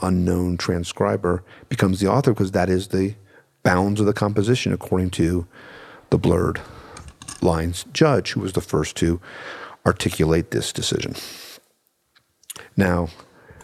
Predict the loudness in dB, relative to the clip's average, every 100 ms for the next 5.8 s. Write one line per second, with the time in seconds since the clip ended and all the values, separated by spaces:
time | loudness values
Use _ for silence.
0 | -20 _ _ _ _ -4 0 2 0 -4
1 | 0 2 4 4 2 -4 -16 -4 -4 0
2 | -2 -2 -8 -12 -10 -4 -2 0 0 -2
3 | -4 -2 0 0 0 0 -2 -2 -2 -2
4 | -2 -4 -6 -12 -20 -18 -20 -20 _ _
5 | 2 4 4 2 0 0 -2